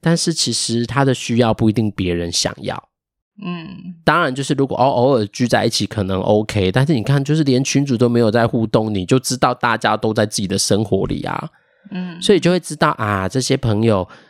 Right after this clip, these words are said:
Speaker 1: 当然如果只是说啊，我们只是玩乐或是一起大家偶尔聚会，像同学会这样，那我就觉得这个群组对我来说就是这个意义这样。我就会不会觉得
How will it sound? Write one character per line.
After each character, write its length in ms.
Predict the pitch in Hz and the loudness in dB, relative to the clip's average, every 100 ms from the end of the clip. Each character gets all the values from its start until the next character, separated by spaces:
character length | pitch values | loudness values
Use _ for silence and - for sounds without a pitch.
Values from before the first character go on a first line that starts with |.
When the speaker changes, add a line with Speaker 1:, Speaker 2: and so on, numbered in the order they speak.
| _ | _
Speaker 1:
当 180 | 196 214 | 2 2
然 320 | 160 147 156 | 2 -2 0
如 120 | 151 | 0
果 160 | 175 165 | 2 2
只 160 | 127 | 0
是 160 | 107 147 | -2 -2
说 180 | - 143 | 2 2
啊， 160 | 127 | 2
我 60 | 123 | 0
们 120 | 104 | 0
只 100 | 98 | 0
是 80 | 127 | 2
玩 340 | 120 101 95 110 | 4 2 0 0
乐 200 | 123 113 | 2 2
或 140 | 120 | 2
是 160 | 110 110 | 0 -2
一 80 | 117 | -4
起 200 | - 98 | -6 -2
大 180 | 113 | 0
家 40 | 120 | 0
偶 260 | 117 113 | 2 2
尔 60 | 107 | 2
聚 280 | - 123 117 | 0 2 4
会， 220 | 127 107 | 4 2
像 160 | 110 113 | -2 -4
同 260 | 107 101 | -4 -2
学 220 | - 98 | 0 2
会 240 | 98 120 101 | 4 4 2
这 140 | 104 | 0
样， 140 | 104 101 | 0 2
那 100 | 123 | 2
我 140 | 92 | 2
就 100 | 110 | -2
觉 160 | 101 95 | 0 0
得 80 | |
这 100 | 95 | 2
个 80 | 107 | 0
群 280 | 101 107 95 | 0 -2 -2
组 160 | - 95 | -2 0
对 120 | 123 | 2
我 80 | 95 | 2
来 120 | 90 | 0
说 100 | 104 | -2
就 140 | 101 | -4
是 120 | 98 | -4
这 80 | 101 | -4
个 100 | 95 | -4
意 40 | 98 | -4
义 420 | 98 - 104 131 | -6 -8 -10 -8
这 100 | - | -8
样。 140 | - 135 _ _ - - _ | -8 -10 _ _ -20 -20 _
我 120 | 135 | 2
就 120 | 160 220 | 4 2
会 60 | |
不 120 | 180 160 | 2 0
会 160 | 165 | 0
觉 220 | 156 113 107 | 0 0 0
得 280 | 110 107 | 2 2